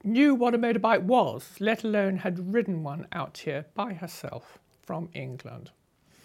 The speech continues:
And later on, I did actually meet the British ambassador, and he said, "Huh, well, of course, you joined the other side, didn't you?" Meaning that I had gone to work for the Americans and not for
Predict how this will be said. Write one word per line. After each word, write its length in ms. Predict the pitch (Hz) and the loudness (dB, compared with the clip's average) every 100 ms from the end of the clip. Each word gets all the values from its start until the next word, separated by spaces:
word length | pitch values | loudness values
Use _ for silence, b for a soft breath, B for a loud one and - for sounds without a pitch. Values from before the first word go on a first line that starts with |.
| B B B - | B B B -2
And 200 | 196 240 | 2 6
later 300 | 370 349 247 | 6 6 4
on, 140 | 220 | 6
I 80 | 214 | 4
did 220 | 254 330 | 2 2
actually 360 | - - 254 247 | 2 2 2 6
meet 300 | 311 - - | 6 4 0
the 80 | 170 | -8
British 360 | - 160 - | -6 -6 -6
ambassador, 640 | 120 - 123 120 151 202 359 - _ B B B B B | -6 -2 -4 -4 -6 -6 -6 -10 _ B B B B B
and 540 | - 202 233 226 220 220 | 2 4 6 4 2 2
he 220 | 247 240 | 2 0
said, 380 | - 247 233 - | 2 6 6 4
"Huh, 280 | - 226 - B B B B B 220 | 2 2 2 B B B B B -2
well, 100 | 254 | 2
of 60 | |
course, 200 | 277 262 | 2 4
you 160 | 247 285 | 6 6
joined 340 | 254 240 240 | 6 2 4
the 80 | 247 | 4
other 160 | 233 240 | 4 2
side, 420 | - - 156 170 | 2 4 4 2
didn't 300 | 269 214 - | -2 -2 -2
you?" 220 | 135 - _ _ _ - - | -2 -4 _ _ _ -16 -4
Meaning 520 | 208 262 165 131 151 | 0 2 0 -2 -2
that 120 | 156 | 0
I 180 | 190 196 | 0 0
had 180 | 175 165 | -2 -4
gone 180 | 185 - | -6 -4
to 120 | 170 | -2
work 240 | 180 - | -2 -2
for 100 | - | -6
the 80 | 175 | -4
Americans 720 | 196 285 277 - 123 151 - B B B B B _ 160 | -2 -2 -6 -6 -8 -8 -14 B B B B B _ 0
and 320 | 170 190 - - - _ | 2 0 -4 -12 -20 _
not 280 | 185 180 - | 2 2 2
for 460 | - - 165 135 | -4 -2 0 0